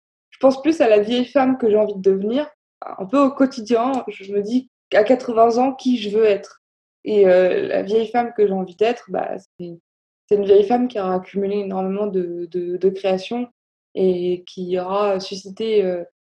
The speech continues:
l'intérêt, en fait, pour des gens. Après, qu'il y ait un pays entier qui s'intéresse à moi ou juste, euh, cent pèlerins, ça, ça, pour moi, ça va pas changer énormément les choses dans le sens où, euh, je pense que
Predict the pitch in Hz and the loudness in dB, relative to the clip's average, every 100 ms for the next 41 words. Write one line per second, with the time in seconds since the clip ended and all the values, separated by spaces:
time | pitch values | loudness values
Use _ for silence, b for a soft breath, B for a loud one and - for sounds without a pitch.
0 | 190 202 202 214 208 226 196 196 196 - | 2 2 2 2 2 0 -2 -6 -8 -12
1 | _ 175 180 214 208 185 - 214 - 208 | _ -8 -6 -6 -6 -8 -6 -8 -6 0
2 | 208 208 247 240 233 233 269 262 262 202 | 0 2 0 2 0 0 0 -2 -4 -8
3 | 208 208 208 214 233 226 240 240 208 196 | -4 0 4 2 2 -2 2 4 4 2
4 | 190 190 196 240 - 202 185 180 180 180 | 0 -2 -4 -10 0 2 2 2 2 0
5 | 180 180 185 185 214 208 - 196 240 269 | -2 0 0 0 -4 -4 -2 0 0 0
6 | 233 196 190 202 196 - - 214 233 240 | -2 -2 -4 -6 -6 -10 -8 -2 -2 -2
7 | 190 196 233 226 240 226 220 208 202 196 | -6 -2 -2 -2 -4 0 0 -2 -4 -4
8 | 196 196 202 254 240 196 190 208 214 - | -4 -4 -4 -4 -4 -2 -2 -2 -2 -4
9 | 202 190 180 _ _ - - 220 220 185 | -4 -4 -4 _ _ -6 -4 -2 0 0
10 | 190 | 0